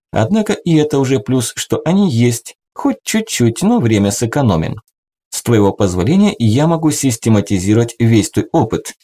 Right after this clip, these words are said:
Это будет похоже на дефрагментацию. Ты даже сможешь пользоваться информацией, сохраненной в памяти, которую считаешь уже давно забытой.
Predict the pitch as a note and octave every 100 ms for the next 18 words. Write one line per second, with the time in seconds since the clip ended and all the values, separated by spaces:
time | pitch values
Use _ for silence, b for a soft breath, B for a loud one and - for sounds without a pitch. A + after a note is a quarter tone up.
0 | _ - G2 C3 G3+ F3+ - C#3 C#3 E3+
1 | D3+ C#3+ C3+ C#3 - C#3 E3 F#3 C#3 F2
2 | - - G#2+ b b _ A2+ G#2+ G#2 G2+
3 | G#2 G2+ - - G#2 G#2 F2+ F#2+ - F#2+
4 | F2+ F2+ F2+ G2 - B2+ A2+ A2 A2 G#2
5 | G2 F#2 - E2+ E2 G2+ G3 E3+ B _
6 | - F#3 A3+ A3+ A3 - D#3+ F#3 F#3+ F3
7 | - E3 C#3+ C#3 B2+ C3 A2+ G#2 C3+ A#2
8 | F#2 - -